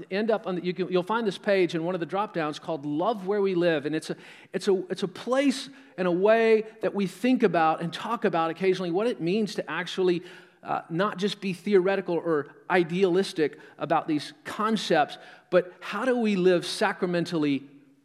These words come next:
right here as our common home? We all have sacramental lives in our personal residence, but our collective family home right here,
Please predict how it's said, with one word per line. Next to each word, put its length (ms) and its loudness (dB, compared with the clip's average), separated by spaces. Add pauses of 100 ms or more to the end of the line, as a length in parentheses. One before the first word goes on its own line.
right 420 0 (140)
here 600 -4 (720)
as 200 2
our 160 4
common 460 -2
home? 320 -4
We 80 0
all 160 -2
have 300 -2 (140)
sacramental 540 -2
lives 340 0
in 80 -2
our 160 0 (280)
personal 340 -4
residence, 500 -2
but 160 -6 (280)
our 120 2
collective 560 -2
family 560 0
home 340 -2
right 200 -4
here, 240 -2